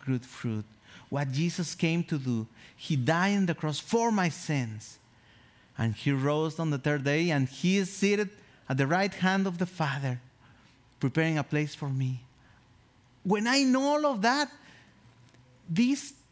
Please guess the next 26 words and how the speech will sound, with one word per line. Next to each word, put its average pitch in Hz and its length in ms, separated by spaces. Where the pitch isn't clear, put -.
earth, 254 500
this 220 440
life, 240 560
it's - 220
nice, 285 380
but 233 160
it's 285 180
not 285 220
it. 294 380
This 277 180
is 226 140
not 240 260
it. 240 280
We 220 140
have 226 220
much 226 400
more 233 280
to 240 140
go. 233 340
We, 233 200
we're 247 140
en-, 208 240
encouraged 233 720
to 220 60
continue 208 420
living. 180 560